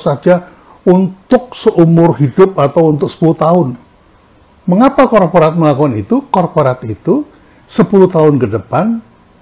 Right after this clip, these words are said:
future income-nya dijamin atau dibebankan kepada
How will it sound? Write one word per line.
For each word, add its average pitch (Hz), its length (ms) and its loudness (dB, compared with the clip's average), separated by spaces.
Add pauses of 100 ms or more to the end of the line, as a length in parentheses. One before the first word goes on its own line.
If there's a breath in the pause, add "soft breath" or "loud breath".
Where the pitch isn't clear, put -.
(440)
future 185 640 2
income-nya 151 720 -2 (320)
dijamin 120 720 -2
atau 156 240 -4
dibebankan 131 880 -4
kepada 135 560 -8